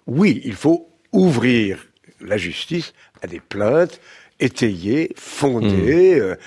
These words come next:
Speaker 1: et que, et qu'on aille jusqu'au bout s'il y a eu, euh, crime ou délit. Mais quand même, nous vivons dans un climat où le, le, le,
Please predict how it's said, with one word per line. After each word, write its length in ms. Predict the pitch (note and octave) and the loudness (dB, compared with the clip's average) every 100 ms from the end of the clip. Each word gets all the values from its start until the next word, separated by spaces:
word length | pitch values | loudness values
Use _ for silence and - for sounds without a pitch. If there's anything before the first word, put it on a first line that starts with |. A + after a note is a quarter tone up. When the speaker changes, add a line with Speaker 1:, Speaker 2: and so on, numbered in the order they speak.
| - | -16
Speaker 1:
et 60 | - | -16
que, 220 | - - G#2 - - - | -10 -4 -4 -4 -18 -14
et 80 | |
qu'on 180 | - G#2 | -8 -2
aille 180 | A#2 A#2 - _ | -2 -2 -8 _
jusqu'au 480 | - F#2 C#3+ - A#2+ | -4 -2 -2 0 -2
bout 180 | D#3+ A3 | 0 -2
s'il 340 | - E3 C#3 | 0 0 2
y 120 | A#2+ | 2
a 20 | A#2 | 2
eu, 300 | D#3+ G#3 - - - | 0 -4 -6 -14 -10
euh, 120 | A#2 G#2 | -8 -6
crime 480 | - - F3 G3+ E3 E3 _ | -4 0 2 2 0 -4 _
ou 140 | G3+ | 0
délit. 460 | E3 D3 B2+ A#2 F#2+ - - - - | 2 2 2 -2 -4 -12 -20 -16 -2
Mais 300 | B2+ D#3+ - - | -2 -2 -10 -12
quand 120 | G#2 | 0
même, 280 | F3+ G3+ D#3+ - - _ | 0 0 -4 -8 -20 _
nous 200 | C#3 D3 | 0 2
vivons 300 | E3+ D3 D3 | 2 2 2
dans 160 | C#3 A2+ | 2 0
un 140 | G#2 | -2
climat 540 | F#2+ A2+ G#2+ C3+ C3 G#2 | -4 -2 0 2 0 -2
où 300 | F#2+ G2 G2 - - - | -4 -6 -6 -12 -20 -8
le, 180 | G2+ | -4
le, 280 | G2+ G#2 G2+ F#2+ - _ | -2 -4 -6 -12 -20 _
le, 720 | - - - - - G#2+ A2 | -10 -8 -8 -8 -10 -10 -14